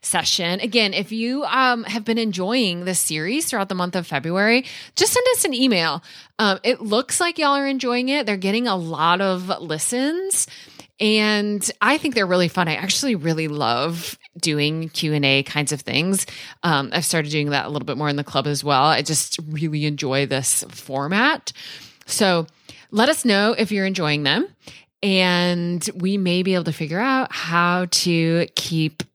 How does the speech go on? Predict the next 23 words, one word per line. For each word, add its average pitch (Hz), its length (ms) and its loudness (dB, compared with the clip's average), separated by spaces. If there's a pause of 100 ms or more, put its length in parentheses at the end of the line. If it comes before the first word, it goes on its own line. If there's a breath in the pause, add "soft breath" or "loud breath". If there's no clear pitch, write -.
going 165 360 2
with 139 140 -2
them 139 280 2
even 160 280 2
after 147 600 0
February 143 640 -2 (340 loud breath)
is 170 180 2
over. 131 420 0 (340 loud breath)
All 180 100 4
right, 185 220 4
y'all, 165 340 4
I'll 170 320 2 (120)
catch - 420 -2
you 165 320 0
next 156 480 -2
week 247 260 -2
with 175 220 0
our 160 220 2
regular 160 560 2
Tuesday 160 920 2 (360 loud breath)
weekly 160 680 0
episode. 147 720 -2
Bye-bye. 214 500 2